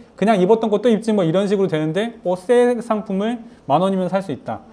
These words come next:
충분한 가치가 되는 거잖아요. 그러니까 어떤 상황에 어떻게 그 제품을 들이밀 것인가, 네, 누-, 타겟층이 누구인가, 이렇게 되면은 떡이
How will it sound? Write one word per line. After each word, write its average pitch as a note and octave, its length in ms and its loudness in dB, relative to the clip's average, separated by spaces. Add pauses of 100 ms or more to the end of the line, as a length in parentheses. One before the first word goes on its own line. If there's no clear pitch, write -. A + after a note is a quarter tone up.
(120)
충분한 A#3 340 0
가치가 C3 320 -4
되는 A2+ 200 -8
거잖아요. G2+ 360 -16 (220)
그러니까 C#3+ 180 -2
어떤 D#3+ 440 -2
상황에 F#3 560 -4 (480)
어떻게 E3+ 640 -2
그 - 120 -10
제품을 C3+ 380 -6
들이밀 D#3 340 0
것인가, A2+ 420 -8 (460)
네, A2 180 -8
누-, D3+ 220 -6
타겟층이 A3 440 -2
누구인가, A#2+ 480 -8 (160)
이렇게 E3 480 -4
되면은 C3 520 -8 (480)
떡이 G3 480 -2